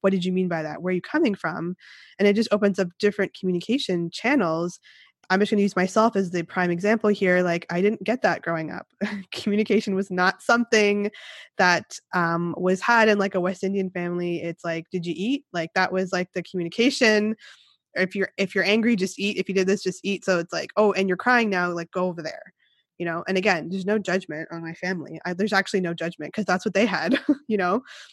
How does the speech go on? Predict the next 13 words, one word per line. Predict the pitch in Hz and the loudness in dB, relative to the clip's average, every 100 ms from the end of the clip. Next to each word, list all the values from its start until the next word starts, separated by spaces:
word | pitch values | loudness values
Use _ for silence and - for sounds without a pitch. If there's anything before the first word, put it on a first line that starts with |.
| _ _ | _ _
So | 220 | 0
it | 208 | 4
goes | 220 | 4
back | 214 226 | 4 0
to | 202 | 0
this | 208 - | -4 0
programming | 220 262 240 185 165 | 2 4 4 2 -2
thing, | - 120 170 185 _ _ - | -6 -12 -10 -14 _ _ 0
just | 254 220 | 0 2
recognizing | 196 226 262 208 180 185 175 | 2 2 0 0 -2 -2 -4
the | 175 | -4
fact | 175 175 - | -4 -6 -6
that, | 175 | -8